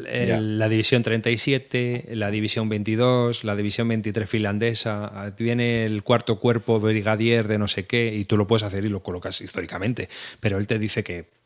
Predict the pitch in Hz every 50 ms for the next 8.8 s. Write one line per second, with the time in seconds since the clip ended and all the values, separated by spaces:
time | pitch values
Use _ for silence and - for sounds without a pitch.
0 | _ _ _ - 110 95 - 120 110 104 101 - 110 101 - 113 107 107 95 -
1 | 110 110 117 113 117 101 - - 95 90 82 80 - - - _ - 87 - 92
2 | - - - _ _ - 90 87 85 - - 85 82 - - - - - - -
3 | _ - 85 80 - - - 147 - - - 95 92 87 104 107 107 117 117 151
4 | - - - - - - - - - - _ - 104 92 92 90 90 - 101 95
5 | 104 107 101 - 117 117 113 - - 104 98 101 101 - - 98 92 90 107 107
6 | 107 107 107 104 101 98 98 98 98 95 98 101 - 131 117 98 - 107 104 101
7 | - - 107 98 113 113 107 104 92 - 113 104 107 104 107 101 - - - -
8 | 107 92 104 104 110 113 107 92 87 82 82 80 80 - - -